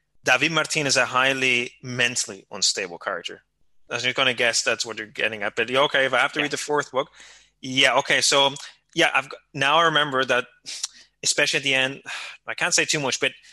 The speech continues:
Speaker 1: he's not the reliable narrator. The f-, as in the first book, it's very reliable. This is the unreliable narrator. Okay, I get it. So I have to read the fourth one, and then this makes sense, you say, yeah? So.
Speaker 2: Um,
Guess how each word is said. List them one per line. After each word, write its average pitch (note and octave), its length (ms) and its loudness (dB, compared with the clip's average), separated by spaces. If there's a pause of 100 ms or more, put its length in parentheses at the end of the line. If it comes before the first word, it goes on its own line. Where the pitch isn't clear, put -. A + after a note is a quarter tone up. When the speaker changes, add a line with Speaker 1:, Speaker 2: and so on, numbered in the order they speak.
(140)
Speaker 1:
he's C3 160 -4
not C#3+ 280 2 (400)
the B2 580 2 (280)
reliable A2+ 640 -2
narrator. A2 400 -4 (400)
The A#2 60 -8
f-, - 180 -12 (140)
as G#2 480 0
in G#2 440 -12
the A2 80 -16
first E3+ 380 0
book, C3+ 200 -2 (360)
it's - 80 -16
very A#2+ 140 -6
reliable. A#2 460 -4
This A#2+ 180 -6
is A#2 60 -8
the A#2+ 100 -6
unreliable G2 500 -10
narrator. - 400 -20 (640)
Okay, F3+ 180 4
I C#3 100 4
get C3 200 2
it. A#2 100 0
So A#2+ 260 2
I A2 40 0
have C3 160 0
to C#3+ 80 -6
read C3 140 -4
the A2+ 40 -10
fourth B2 440 -6
one, A#2 240 -6
and A#2 200 -8
then C#3+ 240 2
this C#3+ 180 -2
makes C#3 220 -2
sense, G3 420 0
you A3 80 -6
say, A#2+ 220 -4
yeah? D3+ 220 -4
So. - 360 -8 (1120)
Speaker 2:
Um, D#3 520 2